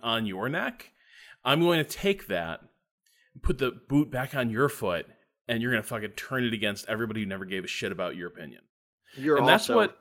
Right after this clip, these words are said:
Speaker 2: you should, you were also a lion once, right? Like,
Speaker 1: Yeah.
Speaker 2: you could have been, I mean, I, I guess, like, here's the very plain version of the shit I was just saying, which is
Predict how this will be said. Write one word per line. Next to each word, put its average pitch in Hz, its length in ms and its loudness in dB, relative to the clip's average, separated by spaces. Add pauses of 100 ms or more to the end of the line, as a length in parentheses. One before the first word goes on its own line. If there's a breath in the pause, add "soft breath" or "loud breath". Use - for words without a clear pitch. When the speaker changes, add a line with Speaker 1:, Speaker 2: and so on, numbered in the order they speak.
Speaker 2:
you 175 260 -2
should, 151 220 2
you 170 200 0
were 156 160 6
also 113 480 2
a - 20 -2
lion 90 460 -8
once, - 420 -12
right? 110 320 2
Like, 107 380 -2
Speaker 1:
Yeah. 247 360 6
Speaker 2:
you 139 140 0
could 143 220 2
have 120 180 0
been, 127 140 2
I 135 60 4
mean, 185 280 6
I, 139 60 4
I 151 60 6
guess, 165 160 -2
like, 147 160 0
here's 175 180 4
the 160 100 4
very 131 300 4
plain 120 300 -2
version 110 260 -2
of 104 100 -4
the 107 60 -2
shit 113 160 -2
I 104 80 0
was 104 120 -4
just - 160 -10
saying, 104 300 0
which 95 180 -6
is 101 220 -4